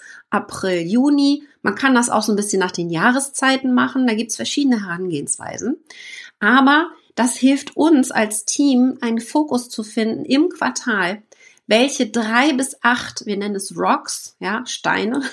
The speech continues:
<laughs> welche drei bis acht große Aufgaben wollen wir erreichen? Zum Beispiel Neuentwicklung von einem Programm.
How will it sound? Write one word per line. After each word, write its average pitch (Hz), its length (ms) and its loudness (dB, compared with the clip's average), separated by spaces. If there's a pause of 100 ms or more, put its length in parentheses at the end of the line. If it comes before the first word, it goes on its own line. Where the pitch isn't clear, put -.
(280)
<laughs> - 380 -12
welche 233 240 0
drei 226 300 0
bis 226 180 -4
acht - 500 -4
große 285 580 0
Aufgaben 208 580 0
wollen 208 240 0
wir 202 100 -4
erreichen? 175 560 -8 (680)
Zum 349 240 4
Beispiel 247 640 4
Neuentwicklung 220 720 0
von 208 180 -6
einem 180 220 -2
Programm. - 520 -6